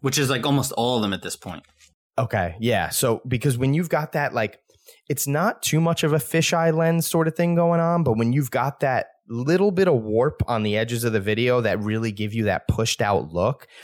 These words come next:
Speaker 2: it just takes your filming to the next level. So anyone looking to go on some really cool hikes with friends, make some, some, is dabbling in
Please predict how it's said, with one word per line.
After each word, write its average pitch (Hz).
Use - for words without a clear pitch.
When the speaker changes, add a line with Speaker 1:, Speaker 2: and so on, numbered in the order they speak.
Speaker 2:
it 135
just -
takes 175
your 117
filming 127
to -
the 92
next 98
level. 98
So 117
anyone 165
looking 165
to 127
go 127
on 123
some 107
really 127
cool 127
hikes 123
with 92
friends, 113
make 113
some, 110
some, 104
is 90
dabbling 113
in 98